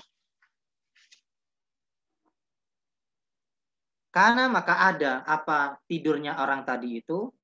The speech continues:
afdola adalah lebih utama indallah di sisi Allah, min alfi darbatin dari seribu tebasan. Bisayfi dengan, bisayfi dengan pedang. Fi sabilillahi azza wa jalla, di, di jalan,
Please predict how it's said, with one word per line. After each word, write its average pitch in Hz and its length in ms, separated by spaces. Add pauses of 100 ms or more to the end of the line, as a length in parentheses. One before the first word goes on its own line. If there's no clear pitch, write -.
(220)
afdola 160 880
adalah 143 320
lebih 143 320
utama 175 400
indallah 139 400
di 139 80
sisi 131 240
Allah, 151 320 (480)
min 151 160
alfi 156 400
darbatin 143 560
dari 165 480 (320)
seribu 165 320
tebasan. 151 480 (640)
Bisayfi 151 640
dengan, 165 320 (1600)
bisayfi 139 400
dengan 143 240
pedang. 120 400 (1700)
Fi 190 160
sabilillahi 160 720
azza 143 240
wa 139 160
jalla, 160 320
di, 185 240
di 143 80
jalan, 139 320